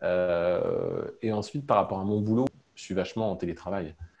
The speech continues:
Donc, euh, si tu veux, euh, je peux organiser mes journées aussi différemment. Parce que d'habitude,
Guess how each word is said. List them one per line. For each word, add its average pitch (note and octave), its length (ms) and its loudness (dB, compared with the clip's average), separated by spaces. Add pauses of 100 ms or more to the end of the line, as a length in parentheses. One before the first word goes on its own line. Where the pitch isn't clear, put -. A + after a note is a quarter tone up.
(240)
Donc, F2 280 -6
euh, E2+ 380 0
si E2+ 180 -8
tu F2+ 140 -8
veux, F#2+ 140 -2
euh, D#2+ 1300 0
je - 160 -16
peux - 120 -4
organiser F#2 420 0
mes G2 120 2
journées F#2+ 300 -4
aussi F#2+ 260 -6
différemment. G2 520 -4
Parce - 180 -16
que F2 240 -4
d'habitude, F2+ 560 -6